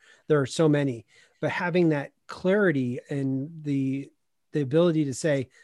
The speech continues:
"These are the four or five things that I know I want in my life," uh, frees you up from un-,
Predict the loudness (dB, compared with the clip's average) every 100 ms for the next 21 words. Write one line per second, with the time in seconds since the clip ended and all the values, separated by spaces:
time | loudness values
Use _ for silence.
0 | _ _ _ 4 4 4 0 0 2 2
1 | 2 0 0 0 0 0 -2 -2 -2 0
2 | 0 0 -2 -4 -4 -2 -4 -6 -8 -4
3 | -2 -2 -4 -6 -8 -12 _ _ _ _
4 | _ -4 -4 -2 4 4 6 2 2 -4
5 | -10 -6 -2 0 -2 -8 _ _ _ _
6 | _ _ _ _ _ _ _ _ 6 6